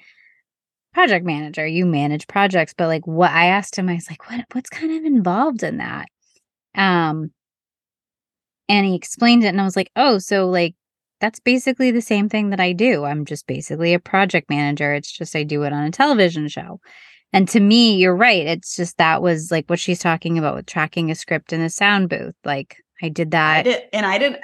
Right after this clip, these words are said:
Speaker 2: and it's
Speaker 1: several
Speaker 2: like, you
Speaker 1: times a
Speaker 2: don't
Speaker 1: week
Speaker 2: know that
Speaker 1: when I
Speaker 2: that's what
Speaker 1: was
Speaker 2: they do.
Speaker 1: Yeah, and so, it's so watching, so what, so it's funny 'cause I'm on her TikTok now, and I'm, like,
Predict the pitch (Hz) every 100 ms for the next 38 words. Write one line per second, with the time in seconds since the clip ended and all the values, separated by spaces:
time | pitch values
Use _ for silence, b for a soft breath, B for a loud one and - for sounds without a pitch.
0 | - 220 220 233 226 254 277 254 262 269
1 | 302 403 269 277 190 160 160 160 226 214
2 | 208 185 214 339 196 - - - 202 214
3 | 202 156 185 190 - 185 220 233 202 220
4 | 254 - 220 - 214 208 220 202 220 202
5 | 190 208 185 180 170 160 180 180 - -
6 | 160 156 175 170 156 151 156